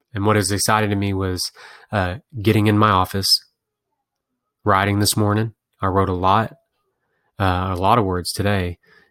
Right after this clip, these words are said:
And then now I'm doing my podcast. After this, I'm gonna go spend time with my kids. Uh, Bianca's gonna sit down and work with Denny on, uh, summer learning. I'm gonna spend some time with Liliana while she does that. Then I'm gonna cook some breakfast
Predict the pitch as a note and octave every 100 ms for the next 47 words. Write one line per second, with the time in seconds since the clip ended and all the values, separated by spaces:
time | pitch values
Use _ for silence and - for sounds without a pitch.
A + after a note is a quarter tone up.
0 | - F#2+ F#2+ G2+ G2+ G2+ G#2+ G#2+ A#2 A2+
1 | G#2 F#2 - - - - _ _ - F#2+
2 | G2 G#2 A#2+ - F#2+ F#2+ F#2+ - G2 G2+
3 | G2 F#2 - A2+ A#2 - - _ _ _
4 | _ _ _ F2+ F2 G2 G2 G2 F#2+ F#2+
5 | F#2 A2 G2+ G#2 G2 F#2 G2+ G2 F#2+ G2+
6 | G#2 G#2+ G2+ F#2+ F#2 B2+ F3 G#2 F#2 F#2
7 | G#2 E3+ G#3+ - G#2+ G2+ G2 G2 E3+ _
8 | _ G2+ G#2 G#2+ C3+ C#3+ _ _ - -
9 | - - G2+ G2 F#2+ G#2 G2 G2+ G2+ G2+
10 | - G#2+ G2 G2+ G#2+ A#2 G#2 G2 - G2
11 | G2+ A2 C#3 D3 - _ - - _ G2
12 | G2 F#2+ F#2+ F#2+ G#2+ - G2+ F#2+ G2+ D3+
13 | G#2 G#2 - C3+ -